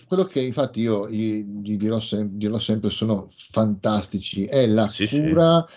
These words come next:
Speaker 1: la cura nelle de-, nei dettagli con cui è stato prodotto, ehm, l'involucro di questa scatola, quindi le, i, ehm,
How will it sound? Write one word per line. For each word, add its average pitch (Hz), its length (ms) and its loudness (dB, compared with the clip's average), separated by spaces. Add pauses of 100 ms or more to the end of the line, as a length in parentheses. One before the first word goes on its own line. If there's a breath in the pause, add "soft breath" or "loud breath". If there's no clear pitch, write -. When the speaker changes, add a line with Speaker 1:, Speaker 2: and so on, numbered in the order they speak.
(340 loud breath)
Speaker 1:
la 120 280 2
cura 131 600 2
nelle 113 540 0
de-, 117 140 -2
nei 123 260 0
dettagli 123 840 2
con 104 260 -2
cui 131 440 0
è 107 100 -2
stato 120 760 0
prodotto, 139 920 2 (480)
ehm, 101 720 -4
l'involucro 123 800 4
di 95 80 0
questa 92 280 -8
scatola, 85 520 -6
quindi 104 420 0 (380 loud breath)
le, 107 200 2
i, 113 240 -4 (100)
ehm, 104 920 0